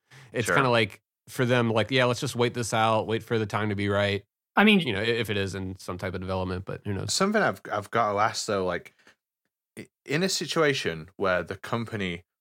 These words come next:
Speaker 4: wants you to do the collection and you couldn't get, so you couldn't get, like, this historical footage, they won't, they won't pay for it, and they're saying, "Do it without it, take it out." Where,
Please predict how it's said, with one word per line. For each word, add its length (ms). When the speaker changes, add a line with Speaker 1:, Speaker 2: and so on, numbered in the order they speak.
Speaker 4:
wants 320
you 160
to 160
do 160
the 120
collection 680
and 220
you 160
couldn't 380
get, 400
so 360
you 200
couldn't 300
get, 220
like, 240
this 380
historical 480
footage, 320
they 160
won't, 260
they 120
won't 260
pay 240
for 280
it, 140
and 160
they're 140
saying, 480
"Do 160
it 120
without 380
it, 240
take 300
it 60
out." 320
Where, 340